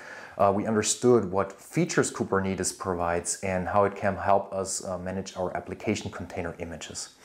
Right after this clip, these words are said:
And I know this is a lot and can seem overwhelming at first, but don't give up, uh, just yet, or, uh, let me discourage you in learning further. There's a ton of resources, uh, out there helping you to get more detail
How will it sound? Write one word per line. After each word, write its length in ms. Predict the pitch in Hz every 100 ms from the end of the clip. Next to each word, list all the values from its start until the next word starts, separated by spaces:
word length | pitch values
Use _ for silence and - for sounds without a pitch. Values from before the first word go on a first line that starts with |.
| - -
And 140 | 104
I 80 | 101
know 280 | 107 113 123
this 200 | 110 98
is 160 | 80 107
a 40 |
lot 380 | 98 104 147 151
and 140 | 110
can 180 | 110 113
seem 360 | 110 - 107 101
overwhelming 640 | 107 98 95 127 147 151
at 80 | 120
first, 480 | - 117 175 - - - - - -
but 160 | 147 156
don't 160 | 165
give 240 | 143 - -
up, 380 | 120 113 - -
uh, 200 | 101 95
just 340 | 92 98 - -
yet, 240 | 95 95 -
or, 360 | 101 98 - -
uh, 160 | 135
let 320 | 190 107 - - - - _ -
me 160 | 104
discourage 760 | 101 101 - 110 113 113 - -
you 240 | 101 98
in 400 | - 95 92 92
learning 300 | 90 98 98
further. 460 | 90 - 104 87 87
There's 280 | 101 120 117
a 80 | 110
ton 240 | - 127
of 140 | 127
resources, 920 | 107 113 117 - 95 92 90 85 - - - -
uh, 200 | 98 95 92
out 200 | 95 -
there 180 | 92
helping 420 | 90 98 101 104 92
you 240 | 90 90
to 480 | 87 - 90 87 85
get 200 | 101 90
more 220 | 98 98
detail 720 | 95 - 104 - 104 92 90